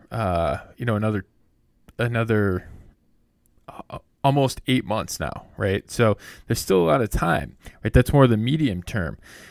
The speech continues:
Uh, and that's really the thing that you need to think about now, right? Is more think about in that context, right? Think about, yes, you're thinking long term, yes, you're thinking in draft, but really focus right now. If you have needs,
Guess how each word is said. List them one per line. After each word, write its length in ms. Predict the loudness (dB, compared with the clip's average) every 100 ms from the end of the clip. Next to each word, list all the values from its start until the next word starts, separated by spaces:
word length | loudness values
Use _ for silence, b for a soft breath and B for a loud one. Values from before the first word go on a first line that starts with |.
| B
Uh, 220 | -6 -4 0
and 200 | 0 0
that's 260 | -2 0 4
really 240 | 6 6
the 140 | 4
thing 240 | 0 -2 0
that 60 |
you 80 | -2
need 160 | -2 -4
to 40 |
think 240 | -4 -4 -4
about 340 | -4 -6 -6
now, 420 | -8 -6 -6 -10 B B B
right? 160 | -4 -4
Is 140 | -2
more 160 | -2 -2
think 300 | -2 -4 0
about 240 | 2 0
in 100 | -2
that 280 | -4 -4 -6
context, 580 | -8 -8 -2 -4 -4 -6
right? 180 | -6 -6
Think 220 | -6 -4
about, 380 | 2 4 2 0 B B B B B 0
yes, 300 | 2 2 0
you're 80 |
thinking 260 | -2 -2 0
long 220 | 0 -2
term, 260 | -2 -2 0
yes, 180 | -2 -2
you're 60 |
thinking 280 | -8 -6 -6
in 200 | -6 -6
draft, 480 | 0 2 2 0 -6
but 120 | -4
really 220 | 0 -2
focus 480 | 0 0 0 -4 0
right 140 | 2
now. 140 | 2 0
If 100 | 0
you 80 | -2
have 280 | -2 -4
needs, 580 | -4 -4 -6 -8 -12 -16